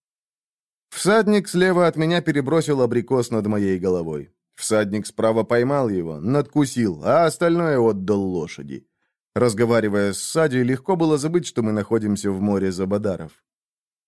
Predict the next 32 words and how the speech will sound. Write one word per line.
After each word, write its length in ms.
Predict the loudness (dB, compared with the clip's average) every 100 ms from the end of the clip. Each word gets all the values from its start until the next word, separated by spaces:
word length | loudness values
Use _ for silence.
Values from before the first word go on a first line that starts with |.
| _
"Каким 360 | -2 0 2 2
он 160 | 2
был, 300 | 2 2 0 _ -2
твой 260 | 2 4
отец?" 380 | 2 -2 -6 -12 _ _
спросила 640 | -8 0 0 2 0 0
она. 260 | 0 -4 -8 _ _ _ _ _ _ _
"Тенгиз — 580 | 0 2 2 2 0 -2
человек 500 | -2 0 4 2 2
с 80 | 0
множеством 640 | 0 2 2 0 0 0
талантов. 560 | 2 4 2 0 -6 -8 _ _ _
Твой 260 | -4 2 4
отец 280 | 4 2 0
и 80 | 0
дед 220 | 0 0
любили 340 | 0 0 2
выжимать 500 | 2 0 0 0 -2
их 100 | -4
из 120 | -4
него, 280 | -2 0 0
как 200 | -2 -6
сок 280 | -4 -4 -4
из 120 | -4
апельсина". 680 | -6 -8 -12 -12 -12 -12 -16 _ _ _ _ _ _ _
"И 80 | 2
вообще, 340 | 2 2 -2
почему 340 | -2 -2 0 2
ты 100 | 2
называешь 460 | 0 2 0 0
его 200 | 0 0
отцом? 440 | 0 2 -2 -2